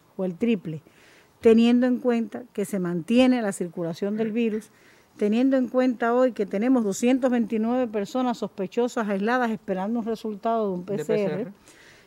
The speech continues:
Speaker 1: que un gran por ciento de estas se van a confirmar. Entonces, por eso no podemos fijarnos solo en el número.
Speaker 2: Es decir, que la situación sigue siendo compleja,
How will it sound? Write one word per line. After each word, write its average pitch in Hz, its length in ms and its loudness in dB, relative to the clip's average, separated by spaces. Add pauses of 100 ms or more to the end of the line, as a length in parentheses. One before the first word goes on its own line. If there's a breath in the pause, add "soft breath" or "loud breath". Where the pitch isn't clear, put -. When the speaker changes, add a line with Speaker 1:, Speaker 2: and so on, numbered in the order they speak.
(140 loud breath)
Speaker 1:
que 208 160 0
un 226 80 0
gran 233 240 0
por 214 160 -4
ciento 226 400 -4
de 214 80 0
estas 226 220 -4
se 180 100 -4
van 165 160 -4
a 175 80 -6
confirmar. 214 600 -4 (100)
Entonces, 190 440 -8
por 208 280 0
eso 214 240 0
no 208 120 -2
podemos 190 480 -4
fijarnos 175 440 -8
solo 175 300 -8
en 160 100 -8
el 156 120 -6
número. 135 300 -12 (240)
Speaker 2:
Es 165 160 -14
decir, 170 120 -8
que 185 80 -8
la 160 80 -6
situación 151 400 -10
sigue 196 300 -4
siendo 196 300 -4
compleja, 214 500 -2